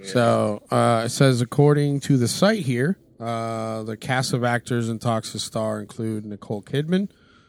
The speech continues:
Speaker 2: Alexander Skarsgård, Anya Taylor-Joy, Billy Skarsgård, and Willem Dafoe.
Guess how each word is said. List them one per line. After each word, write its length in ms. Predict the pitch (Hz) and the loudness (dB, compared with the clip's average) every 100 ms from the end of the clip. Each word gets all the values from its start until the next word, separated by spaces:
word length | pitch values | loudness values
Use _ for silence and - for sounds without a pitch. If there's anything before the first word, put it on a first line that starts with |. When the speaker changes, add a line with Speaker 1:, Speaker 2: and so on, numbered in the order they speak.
| _ _ - | _ _ -4
Speaker 2:
Alexander 600 | 120 123 110 123 120 110 | 0 0 0 -2 -2 -4
Skarsgård, 920 | - - 113 117 113 127 123 123 127 - - - | -6 -2 0 0 0 2 4 2 -2 -16 -20 -4
Anya 360 | 131 175 175 | -2 0 -2
Taylor-Joy, 840 | 170 156 156 156 131 113 110 120 180 - _ _ _ _ _ _ - | -2 -2 2 0 0 -2 0 0 -2 -6 _ _ _ _ _ _ -4
Billy 280 | 143 202 160 | 2 4 4
Skarsgård, 760 | - 135 120 113 123 127 147 | 2 2 2 0 2 4 4
and 200 | 123 113 | 2 -2
Willem 340 | 117 160 190 185 | 2 4 4 2
Dafoe. 560 | 175 - 160 262 269 | 0 0 2 2 0